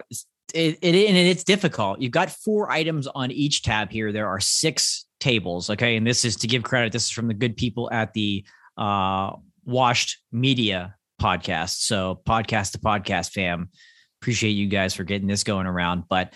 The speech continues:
so we'll run down kind of what's on each tab real quick, and then let's give some thoughts,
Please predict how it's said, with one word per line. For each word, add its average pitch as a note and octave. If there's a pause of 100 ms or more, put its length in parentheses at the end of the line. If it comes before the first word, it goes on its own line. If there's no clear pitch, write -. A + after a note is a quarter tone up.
(140)
so -
we'll D3
run E3+
down D3+
kind C#3+
of C3
what's C3
on B2+
each A#2
tab B2
real G2+
quick, G2+
and G2
then G2
let's A2
give A2+
some F2+
thoughts, G2